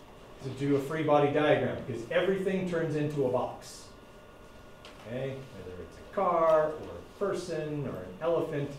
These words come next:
it's a box. Okay? And you ru-, you draw the box, and you just put the mass inside. Okay?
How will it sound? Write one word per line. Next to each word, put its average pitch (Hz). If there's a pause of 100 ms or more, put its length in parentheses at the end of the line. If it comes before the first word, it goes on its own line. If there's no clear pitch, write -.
(140)
it's -
a -
box. - (260)
Okay? 120 (180)
And 95
you -
ru-, 143
you 101
draw 165
the 214
box, 165 (140)
and 131
you 127
just 180
put 190
the 147
mass 127
inside. - (2500)
Okay? 131